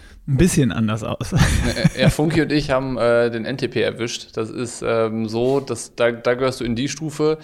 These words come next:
Speaker 2: dass du in, im Adams quartalsmäßig angeben musst, jeden Tag, wo du bist und was du machst. Also, ähm, wo übernachtest du,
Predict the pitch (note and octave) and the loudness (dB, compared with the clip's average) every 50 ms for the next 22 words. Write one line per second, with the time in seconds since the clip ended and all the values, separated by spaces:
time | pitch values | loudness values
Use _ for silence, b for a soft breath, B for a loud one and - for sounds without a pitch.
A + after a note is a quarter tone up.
0 | B B B B B B - A#2+ A#2 - C3+ C3 - A#2+ A#2 A2+ A#2 - - A#2+ | B B B B B B -4 -4 -2 -2 -4 -4 -4 -4 -4 -6 -4 -4 -4 -4
1 | A#2 - A2+ B2 B2 C#3+ C#3 C#3 C#3+ C#3 - - - B B B B B B B | -2 0 0 0 0 0 -2 -2 -6 -8 -10 -12 -16 B B B B B B B
2 | B - - A#2 G#2+ - - A#2 A#2+ C3+ D3+ D3 - - B2+ B2 C3 C3 - - | B -2 0 0 0 0 0 2 2 2 2 2 -2 -4 -2 -2 -2 -2 -2 -4
3 | C3+ C3 B2+ - - A#2 B2 C3 C3 A#2+ B2+ B2+ A#2+ B2+ B2 A#2+ B2+ B2+ - - | -6 -6 -6 -4 -2 -2 -2 -2 -2 -4 -4 -4 -2 -2 -2 -2 -2 -4 -4 -8
4 | - A#2 A2+ G2 A2+ B2+ D3 D#3+ E3 C#3+ C#3+ - - A#2+ A2+ G#2+ G2+ G#2+ C3 - | -10 -10 -6 -2 2 2 2 2 2 -2 -4 -4 -2 0 0 2 2 0 -2 -4
5 | - - - _ _ _ _ - A#2 G#2+ A#2+ C3+ C3 C3 A2+ B2+ B2+ - C3+ A#2 | -10 -18 -20 _ _ _ _ -16 -10 -4 -2 -2 -2 -2 -2 -2 -4 -4 -4 -2
6 | A2 A#2 A2 - - A2 G#2 G#2+ G#2+ - - - - - A#2 A2 A2 A2 A2+ A2+ | -2 -2 -2 -4 -6 -4 -4 -4 -4 -6 -10 -10 -6 -4 -4 -2 0 0 2 2
7 | A2+ A2+ A2 A2 A2+ A2+ A2+ A2 G#2+ A2 A2 A2 A2 A2 A2 G#2 A2+ G#2+ A#2 B2+ | 2 2 0 0 0 0 -2 -2 -2 -2 -4 -4 -4 -6 -8 -10 -6 -2 2 2
8 | B2 A#2+ A#2 G#2+ A2 A2+ - - - C#3 C3+ - C#3 C3 C3 C3+ C3+ C#3 C#3 C3+ | 2 4 2 2 2 0 -2 -2 -4 -6 -6 -4 -4 -2 -2 0 0 -2 -2 -4